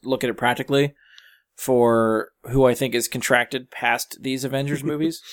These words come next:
Speaker 1: So, from what I understand, the, I think, I feel like the latest I've, I've read, I haven't read anything recently, but the last time I read something like this, like, Robert Downey Junior, Chris Evans, Chris Hemsworth,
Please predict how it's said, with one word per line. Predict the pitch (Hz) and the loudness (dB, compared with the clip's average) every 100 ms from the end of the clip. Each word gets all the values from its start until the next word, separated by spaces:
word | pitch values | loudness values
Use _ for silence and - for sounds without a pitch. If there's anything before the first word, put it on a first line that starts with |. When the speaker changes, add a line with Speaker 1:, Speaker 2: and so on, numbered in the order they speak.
| - - _ _ _ _ _ - - _ _ _ - | -20 -20 _ _ _ _ _ -20 -20 _ _ _ -4
Speaker 1:
So, | 151 139 131 127 127 - | 4 4 4 0 -2 -6
from | - 143 139 | -12 -10 -2
what | 175 180 | -2 0
I | 165 175 | -2 -2
understand, | 165 175 143 113 117 117 | -4 -6 -6 -6 -10 -14
the, | 113 120 | -14 -10
I | 92 | -10
think, | 127 139 123 | -10 -14 -12
I | 120 | -12
feel | - | -8
like | 131 127 | -8 -6
the | |
latest | 127 135 135 127 | -4 -4 -4 -6
I've, | 120 117 | -6 -10
I've | 120 123 | -12 -12
read, | 113 123 120 107 117 - _ _ _ _ _ _ | -12 -6 -6 -6 -12 -20 _ _ _ _ _ _
I | 123 | -20
haven't | 120 | -12
read | 117 | -10
anything | 113 117 110 | -10 -12 -12
recently, | 113 - 92 107 | -12 -12 -14 -12
but | 113 - | -12 -8
the | 113 | -6
last | 123 - | -6 -6
time | 123 | -10
I | 110 | -10
read | 110 104 | -10 -12
something | 110 110 | -16 -16
like | 98 107 | -18 -20
this, | 98 - | -20 -18
like, | 104 | -12
Robert | 123 147 151 | -6 -6 -6
Downey | 151 143 | -8 -8
Junior, | 131 135 123 | -12 -10 -10
Chris | - 123 | -12 -8
Evans, | 123 117 117 - - | -8 -8 -10 -14 -14
Chris | 127 - | -14 -12
Hemsworth, | 117 117 110 110 | -12 -10 -10 -12